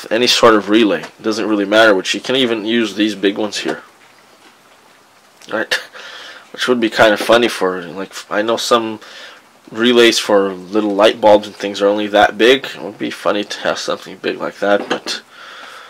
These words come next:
uh, it's, it's very odd that this went bad.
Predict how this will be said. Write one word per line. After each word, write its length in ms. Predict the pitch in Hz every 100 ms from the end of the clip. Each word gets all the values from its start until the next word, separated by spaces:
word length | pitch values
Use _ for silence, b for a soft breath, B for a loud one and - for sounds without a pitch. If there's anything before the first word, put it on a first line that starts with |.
| B B
uh, 340 | - 101 104 -
it's, 600 | 110 120 - - - -
it's 200 | - -
very 420 | 147 160 - - -
odd 340 | 117 165 185
that 220 | 143 -
this 280 | 123 117 -
went 440 | 110 110 107 85
bad. 560 | 87 107 127 92 87 78